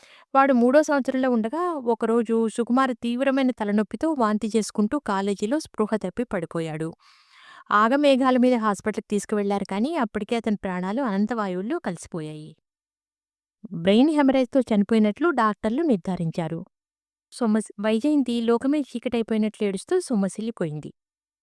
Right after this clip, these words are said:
ఆ రోజు ఉదయం ఇద్దరూ కలిసి టిఫిన్ చేస్తున్నప్పుడు సుకుమార్ తన్ను జోకులతో నవ్వించాడు. ఎప్పుడూ ఆరోగ్యంగా నవ్వుతూ కనిపించే తన భర్త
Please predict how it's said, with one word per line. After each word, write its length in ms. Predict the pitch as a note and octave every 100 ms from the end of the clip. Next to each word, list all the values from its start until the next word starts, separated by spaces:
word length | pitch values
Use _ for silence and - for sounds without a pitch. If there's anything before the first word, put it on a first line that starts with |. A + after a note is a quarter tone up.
| _
ఆ 180 | A3+ A3+
రోజు 240 | A#3+ C4+ E4+
ఉదయం 340 | C#4 B3 E4
ఇద్దరూ 300 | C#4+ A3+ B3+
కలిసి 280 | B3 A#3+ A#3+
టిఫిన్ 320 | A3+ G#3+ B3+ B3+
చేస్తున్నప్పుడు 600 | - G#3+ G3+ - C#4+ F#4
సుకుమార్ 420 | - A#3 B3+ B3+
తన్ను 280 | A#3+ A3+ C#4+
జోకులతో 480 | G#3 G3+ G3 G3+
నవ్వించాడు. 640 | C4+ G3 F3 E3 E3 D#3+ E3+ _ _ _ _ _ B3
ఎప్పుడూ 360 | B3 C#4 D#4+
ఆరోగ్యంగా 640 | C4+ G#3+ A3+ G#3+ A3 G#3+ G#3+
నవ్వుతూ 440 | G#3 G#3 A3+ D#4+
కనిపించే 460 | D4+ A3+ A#3 G#3+ A3+
తన 220 | - G#3
భర్త 320 | F3+ F3 -